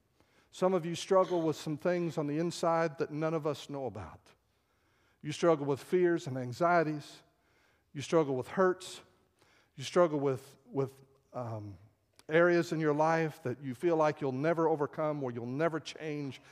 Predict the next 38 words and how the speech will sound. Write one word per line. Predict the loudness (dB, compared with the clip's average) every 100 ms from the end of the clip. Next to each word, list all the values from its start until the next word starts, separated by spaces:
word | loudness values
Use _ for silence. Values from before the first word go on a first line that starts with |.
| -18 -6
where | -6
it's | -4
never | 0 2 2
gonna | 0 0
be | 0 -2
any | -2
different. | -2 -2 -4 -4
Listen, | -4 -4 -10 -12 -20 -20 -16 -8
the |
Word | -2 2 4
of | 2 2
God | 4 4 0 -8 -20 _ _ _ _ -10
can | -8
change | -4 -4 -4 -4 -4
your | -2 -2 -4 -14
soul. | -16 -8 -6 -6 -10 -18 _ _ _ _ _ _ _ _ _ _ _ -10
It | -8
can | -6
take | 0 0 2
those | -2 2
things | 0 0
that | -4
you've | -4
struggled | -4 0 2 2
with | -2 -4 -4
your | -6
entire | -6 -4 0 2
life, | 0 -2 -6 -12 -20 -20 _ _ _ _ _ _ _ -8
and | -8
it |
can | -6 -8
transform | -4 -4 -4 -6 -6 -4
those | -6 -8
things | -14 -16 -16 -20 -20 _ _ _ _ _ _ _
and | -14
change | -10 -8 -8 -10
those | -14 -14
things. | -18 -20 -20